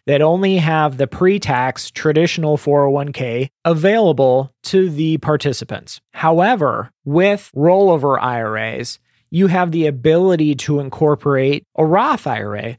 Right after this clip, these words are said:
So you would be able to do Roth conversions little by little, or later on in life, certainly. So having that Roth component available to you is just like another arrow in the quiver, so to speak.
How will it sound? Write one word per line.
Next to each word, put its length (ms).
So 180
you 200
would 140
be 160
able 220
to 160
do 200
Roth 400
conversions 960
little 320
by 200
little, 460
or 200
later 400
on 220
in 120
life, 360
certainly. 600
So 220
having 420
that 240
Roth 380
component 680
available 680
to 160
you 280
is 160
just 220
like 140
another 520
arrow 380
in 100
the 80
quiver, 480
so 200
to 100
speak. 400